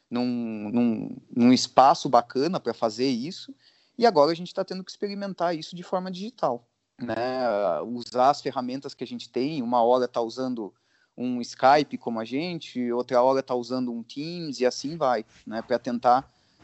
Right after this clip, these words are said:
entender qual que é o melhor formato, sem contar que a gente tem uma interferência gigante,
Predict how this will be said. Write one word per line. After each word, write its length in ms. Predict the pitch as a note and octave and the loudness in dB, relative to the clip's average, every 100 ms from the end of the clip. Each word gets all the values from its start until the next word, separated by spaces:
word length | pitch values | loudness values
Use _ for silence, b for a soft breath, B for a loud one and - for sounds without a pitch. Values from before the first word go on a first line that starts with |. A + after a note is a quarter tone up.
| - | -6
entender 500 | C3+ D#3 C#3 B2+ C#3 | -4 0 0 0 -2
qual 240 | - C3+ | 0 0
que 140 | C#3+ D3+ | 0 -4
é 40 | |
o 20 | |
melhor 280 | D3+ C3+ C#3 | -2 -2 -2
formato, 640 | - D#3 A#2+ B2 - - - _ _ _ _ _ _ | -2 -4 -4 -6 -8 -14 -20 _ _ _ _ _ _
sem 340 | - E3 F3 | -4 -2 0
contar 360 | A3+ G#3 C#3+ D3+ | -2 -2 2 2
que 80 | F#3+ | 0
a 40 | |
gente 180 | F#3+ - | -6 -8
tem 80 | F#3+ | -8
uma 120 | F#3+ | -6
interferência 600 | F#3+ F#3 F3 E3 E3+ F#3+ | -4 -4 -4 -6 -6 -6
gigante, 540 | F#3+ F3+ B2+ G#2+ - | -6 -4 -4 -4 -14